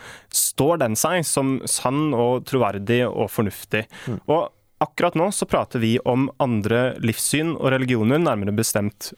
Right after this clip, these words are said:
Speaker 1: islam.
Speaker 2: Mm.
Speaker 1: Vi som kristne, vi mener jo det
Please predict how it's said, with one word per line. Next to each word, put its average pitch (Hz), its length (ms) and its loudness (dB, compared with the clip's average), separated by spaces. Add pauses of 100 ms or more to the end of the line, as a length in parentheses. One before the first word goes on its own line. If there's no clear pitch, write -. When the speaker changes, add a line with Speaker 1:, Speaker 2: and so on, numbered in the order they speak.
(120)
Speaker 1:
islam. 107 500 0 (120)
Speaker 2:
Mm. 110 180 0 (120)
Speaker 1:
Vi 117 100 0
som 131 100 2
kristne, 147 720 0 (180)
vi 123 140 4
mener 123 260 2
jo 113 40 2
det 110 180 4